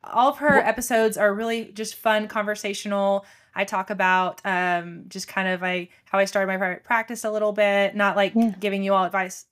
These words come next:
Speaker 1: on
Speaker 2: <laughs>
Speaker 1: all the <laughs> details of that, but, uh, just kinda how it went
Speaker 2: Yeah.
Speaker 1: and, uh, starting my Boom store, T P T store, and the podcast, and just, just kinda a little behind the scenes there.
Speaker 2: Oh.
Speaker 1: Yeah, I just thought I'd throw that in there since it's being released this week. And, um, also, you guys, you all have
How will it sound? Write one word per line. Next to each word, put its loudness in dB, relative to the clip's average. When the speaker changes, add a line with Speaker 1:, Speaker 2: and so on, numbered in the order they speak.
Speaker 1:
on -2
Speaker 2:
<laughs> -2
Speaker 1:
all 4
the -4
<laughs> -14
details 2
of -8
that, -10
but, -10
uh, 4
just -10
kinda 0
how 2
it -4
went -2
Speaker 2:
Yeah. 6
Speaker 1:
and, 0
uh, 2
starting -4
my -4
Boom -6
store, -4
T -14
P -10
T -8
store, 0
and -4
the -8
podcast, -2
and -8
just, -12
just -16
kinda -4
a -6
little -6
behind -8
the -12
scenes -14
there. -12
Speaker 2:
Oh. -6
Speaker 1:
Yeah, -2
I -2
just -10
thought 0
I'd 0
throw -4
that 0
in -4
there -2
since -6
it's -4
being 4
released 2
this -10
week. -8
And, 0
um, 2
also, -2
you -4
guys, 0
you -4
all 0
have -6